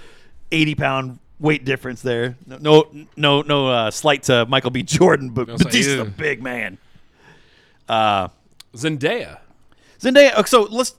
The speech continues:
Speaker 1: so there's a lot of stuff that I'm more excited about in part two for because Zendaya, I love her. Like, I love her acting. She's great. Like, and, and maybe it's just 'cause I'm a Sp-, a Spider-Man stan, but I, I absolutely love Zendaya, and I think she, she's gonna be great. I didn't, s-, but she was,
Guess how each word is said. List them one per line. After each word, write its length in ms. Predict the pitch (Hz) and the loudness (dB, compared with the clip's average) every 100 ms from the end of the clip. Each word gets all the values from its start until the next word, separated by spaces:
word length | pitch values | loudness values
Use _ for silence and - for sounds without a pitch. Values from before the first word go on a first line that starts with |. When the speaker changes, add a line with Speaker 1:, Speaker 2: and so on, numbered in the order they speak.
| 202 | -8
Speaker 1:
so 140 | 240 | -4
there's 160 | 233 196 | -2 0
a 40 | |
lot 180 | 220 277 | 2 2
of 60 | 254 | 2
stuff 180 | 240 | 2
that 80 | 202 | 2
I'm 160 | 180 160 | 0 2
more 160 | 170 | 2
excited 240 | 156 165 143 | 2 4 6
about 220 | 131 135 | 6 2
in 180 | 131 - - | -2 -20 -6
part 220 | - 135 | 0 0
two 220 | - 139 131 | 0 -2 -2
for 220 | 127 117 | -2 -6
because 320 | 123 139 127 | -4 -6 -4
Zendaya, 480 | 139 135 180 170 147 - - - - - - - - _ | -4 -2 0 -2 -4 -10 -20 -20 -20 -20 -20 -20 -20 _
I 120 | 180 | 0
love 280 | 208 123 123 | 2 0 -2
her. 160 | 127 98 | -4 -10
Like, 180 | 110 - | -12 -4
I 60 | 143 | -2
love 180 | 147 151 | 0 0
her 120 | 147 | -2
acting. 300 | 135 131 127 | -2 -4 -10
She's 200 | - 156 | -10 -10
great. 340 | 127 120 98 | -8 -8 -8
Like, 160 | 120 110 | -12 -12
and, 220 | 131 139 147 | -8 -8 -8
and 140 | 135 | -10
maybe 140 | 139 156 | -8 -8
it's 80 | 147 | -8
just 120 | 139 | -6
'cause 80 | 147 | -4
I'm 60 | |
a 60 | 139 | -4
Sp-, 180 | - - | -6 -8
a 80 | 135 | -10
Spider-Man 540 | - 139 139 135 127 | -6 -4 -2 -4 -6
stan, 440 | 123 143 127 127 135 _ _ - | -6 -6 -4 -6 -12 _ _ -10
but 160 | 123 | -8
I, 420 | 127 139 143 139 139 _ _ _ - | -2 0 0 -2 -10 _ _ _ -4
I 340 | 131 135 135 | 0 0 -2
absolutely 560 | 120 120 127 131 120 107 | -6 -8 -6 -6 -6 -4
love 420 | 113 110 104 98 - _ | -4 -4 -4 -10 -20 _
Zendaya, 640 | 120 117 107 101 98 95 92 _ | -14 -12 -10 -10 -12 -14 -18 _
and 180 | 117 110 | -16 -10
I 100 | 113 | -8
think 140 | 139 110 | -8 -10
she, 80 | |
she's 280 | 110 131 123 | -14 -14 -14
gonna 140 | 113 107 | -12 -10
be 60 | |
great. 240 | 107 135 - | -4 -4 -4
I 60 | 131 | -4
didn't, 140 | 175 | -4
s-, 140 | 160 - - | -6 -10 -10
but 80 | |
she 120 | - 175 | -6 -4
was, 320 | 170 139 | -4 -6